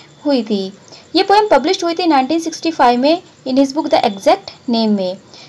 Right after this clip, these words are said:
ये एक free verse poem है, फ़ोर्टी सेवन lines poem है, फ़ोर्टी सेवन lines हैं इस poem में और ये eight स्टैंजास में divided है। ये एक narrative poem है। तो चलिए शुरू करते हैं। इस poem में दिखाया जाता है कि poet हैं वो एक रात को याद कर रहे हैं जब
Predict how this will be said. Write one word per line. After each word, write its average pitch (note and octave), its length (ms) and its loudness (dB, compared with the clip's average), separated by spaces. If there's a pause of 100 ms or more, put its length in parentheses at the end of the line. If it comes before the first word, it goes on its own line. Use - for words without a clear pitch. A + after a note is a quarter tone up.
(140)
ये D#4+ 100 4
एक D#4+ 240 -2
free D4+ 200 -2
verse D4+ 240 2
poem C#4 300 2
है, D4 220 0
फ़ोर्टी C#4+ 380 -2
सेवन C#4 260 0
lines B3+ 400 0
poem A#3+ 340 0
है, B3+ 160 -4 (680)
फ़ोर्टी C4+ 180 2
सेवन E4 260 4
lines D4+ 300 4
हैं D4 100 4
इस B3+ 100 -6
poem A3+ 240 2
में D#4 180 2 (320)
और A#3+ 140 2
ये E4 100 2
eight C#4 280 0
स्टैंजास G#3+ 500 -2
में G#4 80 2 (400)
divided G3 440 4
है। F#3+ 160 2
ये C#4+ 100 0
एक E4 140 -4
narrative A#3 340 0
poem G3+ 340 -2
है। F#3 340 -6 (600)
तो D4 60 -2
चलिए D#4+ 240 0
शुरू E4 220 0
करते C4 280 2
हैं। B3+ 240 0 (640)
इस G4+ 140 2
poem C#4 240 6
में D4 120 4
दिखाया D4+ 240 2
जाता A3+ 260 0
है B3+ 220 -2
कि F4+ 280 -6 (400)
poet E4+ 280 4
हैं D4 240 2
वो E4 180 0
एक D#4+ 200 -2
रात B3+ 220 2
को E4 80 -4
याद B3+ 240 2
कर A3+ 140 0
रहे G#3+ 180 2
हैं A#3+ 200 0
जब D4+ 160 2